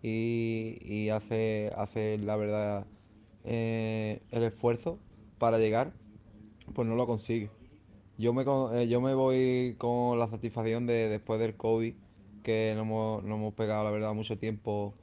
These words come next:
entrenando, si sa-, si jugábamos o no, no jugábamos, y al final jugamos, que la satisfacción de, de subir al equipo. Y estoy muy contento, pero sobre todo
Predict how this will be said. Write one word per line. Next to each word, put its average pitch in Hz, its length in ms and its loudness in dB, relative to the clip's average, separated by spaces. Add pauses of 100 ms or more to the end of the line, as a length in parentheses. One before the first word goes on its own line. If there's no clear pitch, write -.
(420)
entrenando, 113 560 -2
si 110 100 -6
sa-, 104 280 -2
si 113 160 -4
jugábamos 110 380 -2
o 107 40 -4
no, 107 380 -4
no 110 160 -4
jugábamos, 107 500 -2 (480)
y 110 60 0
al 110 80 0
final 113 280 -4
jugamos, 123 440 0 (340)
que 107 800 2
la 113 140 -4
satisfacción 110 640 -2
de, 127 340 2
de 110 80 0
subir 110 240 -2
al 117 100 2
equipo. - 320 -4 (540)
Y 110 320 -2
estoy 113 180 -4
muy 113 140 0
contento, 123 720 0 (460)
pero 110 640 2
sobre 107 300 -2
todo 135 360 0